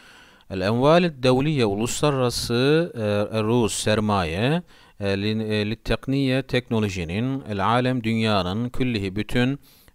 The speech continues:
fi erca, her yerine, el-mütesari hızla, vel-intişar, yayılmasına, idafeten, ek olarak, Bisel'i mal, e, vel hidamat ve hizmet, e, taamül, alım satım,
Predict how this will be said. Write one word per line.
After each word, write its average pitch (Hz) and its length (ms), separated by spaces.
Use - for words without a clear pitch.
fi 107 140
erca, 107 460
her 123 220
yerine, 101 640
el-mütesari 104 1000
hızla, 120 680
vel-intişar, 104 1000
yayılmasına, 107 1000
idafeten, 110 640
ek 117 260
olarak, 92 460
Bisel'i 123 600
mal, 117 400
e, 110 260
vel 107 100
hidamat 107 640
ve 101 140
hizmet, 104 560
e, 95 120
taamül, 113 480
alım 104 280
satım, 113 500